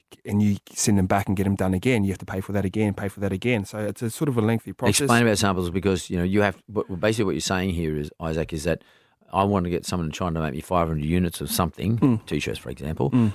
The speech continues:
Speaker 2: Um, I have to tell them exactly what colour I want, what shape I want, what material I want, and you've got to give them a sample.
Speaker 1: Yep.
Speaker 2: Yep.
Speaker 1: Yep.
Speaker 2: Is that what we're talking about?
Speaker 1: Uh, so, like, the way, way we work, we go on a buying trip first, seek inspiration or Instagram.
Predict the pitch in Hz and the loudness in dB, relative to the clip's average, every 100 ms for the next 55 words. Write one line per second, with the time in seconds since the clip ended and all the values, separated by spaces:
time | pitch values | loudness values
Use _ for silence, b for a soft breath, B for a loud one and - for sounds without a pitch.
0 | B - 87 85 101 104 107 90 - 95 | B 0 2 2 0 -2 -2 -8 -4 -2
1 | 87 80 78 90 - 80 - 110 117 107 | -2 -4 -4 -4 -4 -4 -2 0 2 2
2 | 95 95 87 73 - 98 92 78 80 87 | 0 -2 -4 -6 -2 0 0 -2 -2 -2
3 | - 90 - 82 - - 127 113 92 87 | -4 -16 -8 -8 -8 0 2 4 4 2
4 | 90 - 90 90 92 92 82 73 85 78 | 0 -2 -4 0 2 2 0 -2 -4 -4
5 | - _ - - _ 101 - _ - 113 | -8 _ 0 0 _ 0 0 _ -2 0
6 | - 101 90 92 95 98 98 123 - b | 2 0 2 2 2 2 2 2 -2 b
7 | 131 127 117 139 139 135 95 147 139 135 | 0 2 2 2 2 0 -2 0 2 2
8 | 127 - 131 131 131 135 - 123 117 110 | 0 -2 0 2 4 2 0 2 2 2
9 | 110 117 113 101 - 120 117 - - - | 2 0 0 -2 0 2 2 -2 -4 0
10 | 113 - 104 - 110 107 - 117 110 104 | 0 0 0 2 2 2 0 2 2 2
11 | 101 - 113 - 120 123 123 123 | 0 0 -2 0 0 2 2 0